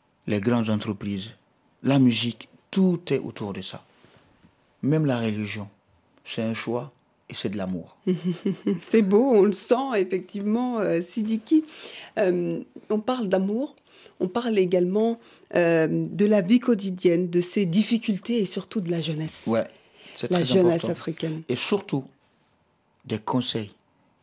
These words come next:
Speaker 1: Et surtout, dire à cette jeunesse que on a mieux à faire chez nous.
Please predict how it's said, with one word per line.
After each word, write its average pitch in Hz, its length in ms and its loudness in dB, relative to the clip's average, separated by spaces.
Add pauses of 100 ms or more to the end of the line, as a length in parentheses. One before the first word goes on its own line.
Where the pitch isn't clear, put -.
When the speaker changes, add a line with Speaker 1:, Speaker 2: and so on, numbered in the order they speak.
Speaker 1:
Et 135 60 -10
surtout, 143 500 -4 (1160)
dire 143 220 -4
à 135 60 -4
cette 127 200 -2
jeunesse 117 320 0
que - 140 -8 (500)
on 127 140 -4
a 120 100 -2
mieux 123 240 0
à 113 60 -6
faire - 240 -10
chez - 160 -6
nous. 101 120 -6